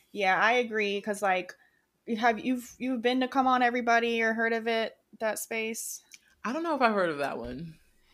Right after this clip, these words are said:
Speaker 1: It's in, um, Clinton Hill, Brooklyn. Um, and anyway, it's, like, a kind of, like, a queer, it's become a queer staple.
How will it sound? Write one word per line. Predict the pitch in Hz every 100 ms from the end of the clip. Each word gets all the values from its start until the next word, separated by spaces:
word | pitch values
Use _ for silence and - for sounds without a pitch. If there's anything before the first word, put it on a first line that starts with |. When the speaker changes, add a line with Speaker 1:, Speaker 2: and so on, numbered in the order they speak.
| _ -
Speaker 1:
It's | 247 320
in, | 311 311
um, | 294 277 269
Clinton | 269 254 247
Hill, | 240 233 233 226 233 220
Brooklyn. | 233 220 220 226 226 220 220
Um, | - 220 214 208 202 208 - - - - _ _ _ _ -
and | 233 233 233 226 226 220 226 220 - - - _ _ _ _ _ _ - -
anyway, | 349 427 285 240
it's, | 247
like, | 269 269
a |
kind | 277 302 311
of, |
like, | 311 285
a | 247
queer, | 247 269 269 247 247 240 233 233 233
it's | 233 -
become | 285 - 320
a | 320
queer | 302 269 240
staple. | 240 208 190 175 175